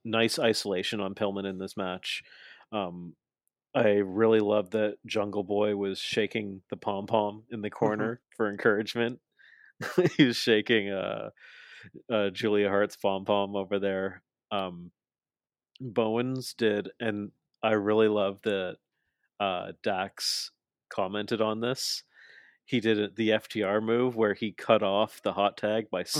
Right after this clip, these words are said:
Speaker 1: sliding out in front of him and kicking Pillman
Speaker 2: That,
Speaker 1: square in the face.
Speaker 2: that kick looked gnarly. Like, <laughs> I was like,
Speaker 1: I
Speaker 2: he did,
Speaker 1: think he
Speaker 2: it didn't
Speaker 1: kicked
Speaker 2: seem
Speaker 1: him
Speaker 2: like,
Speaker 1: in the face.
Speaker 2: I was gonna say, he, he did not seem like he pulled that back on that at all. <laughs>
Speaker 1: It looked
Speaker 2: Looked
Speaker 1: like
Speaker 2: like
Speaker 1: he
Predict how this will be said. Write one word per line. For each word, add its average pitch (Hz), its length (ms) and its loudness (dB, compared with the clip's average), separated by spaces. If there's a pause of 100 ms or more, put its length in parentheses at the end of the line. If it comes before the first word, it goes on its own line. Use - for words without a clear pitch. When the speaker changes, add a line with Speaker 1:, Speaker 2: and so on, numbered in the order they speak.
(160)
Speaker 1:
sliding 98 420 0
out 98 180 0
in 107 80 -14
front 104 240 -2
of 104 80 -4
him 120 140 -2 (400)
and 110 180 -8 (180)
kicking 131 520 -2
Pillman 117 600 0
Speaker 2:
That, 196 280 4
Speaker 1:
square 113 340 4
in 107 100 -2
the 104 120 -2
face. - 680 -2
Speaker 2:
that 175 220 4
kick - 320 -6
looked 117 220 -6 (280)
gnarly. 113 760 -4 (100)
Like, 107 280 -8
<laughs> - 100 -2
I 208 80 6 (640)
was 123 140 -4
like, - 100 6
Speaker 1:
I 131 140 6
Speaker 2:
he 139 120 4
did, 151 80 -2
Speaker 1:
think 131 220 2
he 131 120 0
Speaker 2:
it 120 60 -2
didn't 160 180 -2
Speaker 1:
kicked 180 80 0
Speaker 2:
seem 202 120 2
Speaker 1:
him 170 40 2
Speaker 2:
like, 147 100 4
Speaker 1:
in 110 60 -4
the 113 60 -2
face. - 320 -4
Speaker 2:
I 151 40 6
was 139 100 6
gonna 135 60 0
say, 131 220 0
he, 151 80 -2
he 147 120 -2
did 131 180 -2
not 123 200 2
seem 123 160 -4
like 107 100 -6
he 120 100 -8
pulled 113 260 -6
that 107 240 -8
back 113 300 -6
on 104 100 -10
that 98 160 -10
at 98 200 -12
all. 87 300 -14
<laughs> - 40 -4
Speaker 1:
It 202 140 0
looked 143 240 6
Speaker 2:
Looked 135 180 8
Speaker 1:
like - 20 2
Speaker 2:
like 123 80 4
Speaker 1:
he - 140 -8